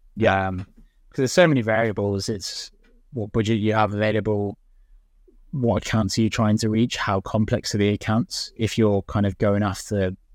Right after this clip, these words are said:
Speaker 2: massive enterprise businesses, then you may need a level of sophistication that you don't currently have. And if you find that you're trying to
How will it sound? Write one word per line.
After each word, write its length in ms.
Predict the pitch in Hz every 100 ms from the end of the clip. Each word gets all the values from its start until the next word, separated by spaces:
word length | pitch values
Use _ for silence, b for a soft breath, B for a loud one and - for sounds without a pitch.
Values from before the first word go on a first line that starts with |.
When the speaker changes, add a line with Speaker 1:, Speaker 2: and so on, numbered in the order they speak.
| - -
Speaker 2:
massive 420 | 95 98 - 101
enterprise 760 | 98 104 - 98 92 90 - - _ - _ -
businesses, 840 | 123 117 107 104 104 92 - - _ _ -
then 420 | 107 107 104 104 - -
you 180 | 110 110
may 200 | 127 131
need 220 | 117 107
a 20 |
level 220 | 107 101
of 60 | 101
sophistication 680 | - 113 98 - 101 - 92
that 60 |
you 100 | 90
don't 200 | 104 98
currently 280 | 80 98 80
have. 300 | 95 101 92
And 100 | 101
if 160 | 113 -
you 60 |
find 420 | 104 110 113 110 104
that 100 | 87
you're 140 | 95
trying 420 | - 104 98 98
to 320 | - 98 95